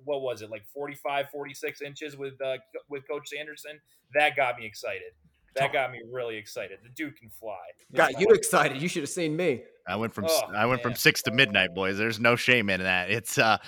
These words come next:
Speaker 3: I, I, I mean, we can talk about Barnes too. We can carve out some time for that 'cause I am super high on him, and, uh, I think it's Barnes too. But, uh, just for the sake of parody, I'll mix it up. I'm gonna go Jalen Llewellyn. Uh, he's got the dreads flowing. They're, like, down past the nose. They're looking pretty healthy.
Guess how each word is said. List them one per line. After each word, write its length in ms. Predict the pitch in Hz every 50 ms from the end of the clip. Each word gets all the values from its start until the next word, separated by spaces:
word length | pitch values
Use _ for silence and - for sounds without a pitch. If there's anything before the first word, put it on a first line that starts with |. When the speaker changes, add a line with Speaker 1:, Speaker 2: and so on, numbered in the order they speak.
| - - - - -
Speaker 3:
I, 120 | - 131 120
I, 220 | 104 110 120 - -
I 60 | 113
mean, 160 | 113 117 110
we 120 | 113 139 -
can 160 | - 110 95
talk 260 | - 131 127 120 -
about 300 | 101 92 92 90 82 82
Barnes 400 | 101 104 101 95 90 85 - -
too. 200 | - 113 104 95
We 120 | 95 98
can 140 | - 101 95
carve 280 | - - 107 98 98 92
out 180 | 92 95 92
some 140 | - - 95
time 300 | 87 - 107 98 98 92
for 80 | - 95
that 180 | 87 85 80
'cause 120 | 80 95 101
I 160 | 101 107 107
am 260 | 104 104 104 92 85
super 440 | - - - - 113 - - 98 92
high 260 | 90 92 90 90 90
on 120 | 87 85 87
him, 240 | 95 95 90 90
and, 160 | 90 90 87 87
uh, 200 | 85 90 85 - - - - - -
I 140 | - 120 -
think 180 | - 165 143 151
it's 140 | 127 110
Barnes 480 | 104 95 131 139 143 143 139 131 - -
too. 200 | - 147 139 135
But, 160 | 117 110 107
uh, 280 | 110 110 110 107 107 92
just 180 | 87 120 120 -
for 120 | - 120
the 40 | 104
sake 220 | - - 120 98
of 80 | - -
parody, 300 | - 123 135 151 147 127
I'll 80 | 98 95
mix 240 | 104 104 - -
it 60 | 113 117
up. 100 | 123 -
I'm 120 | 120 117 117
gonna 60 | 113
go 100 | 107 110
Jalen 400 | 98 90 117 113 117 113 110 110
Llewellyn. 380 | 104 104 104 104 107 113 127 - _ - - - - _ -
Uh, 200 | 92 98 98 92
he's 220 | 104 117 107 -
got 220 | - 123 110 - -
the 80 | 110
dreads 460 | 85 - 110 110 110 110 110 107 -
flowing. 480 | - - 117 117 110 110 110 113 110 107
They're, 160 | 104 104 104
like, 340 | 101 101 101 98 92 85 -
down 320 | 113 104 101 104 104 98
past 380 | - 117 107 104 104 - - -
the 60 | 92
nose. 400 | 92 98 101 104 107 107 107 92
They're 120 | 101 95 98
looking 240 | 104 - - 92
pretty 220 | - - 113 104 98
healthy. 520 | 98 104 98 101 - - 101 101 98 -